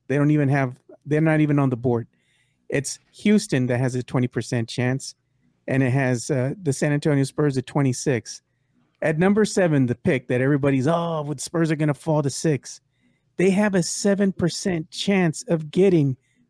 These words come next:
that seventh pick. Calm down, people. You know,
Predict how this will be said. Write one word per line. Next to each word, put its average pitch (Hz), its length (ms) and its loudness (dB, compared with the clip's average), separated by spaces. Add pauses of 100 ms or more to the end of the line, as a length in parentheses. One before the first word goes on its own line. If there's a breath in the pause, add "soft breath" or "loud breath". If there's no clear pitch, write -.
(120)
that 175 260 0
seventh 180 600 0
pick. 190 440 -4 (160)
Calm 214 340 0
down, 220 300 -2
people. - 460 -6 (560 loud breath)
You 143 100 2
know, 165 180 2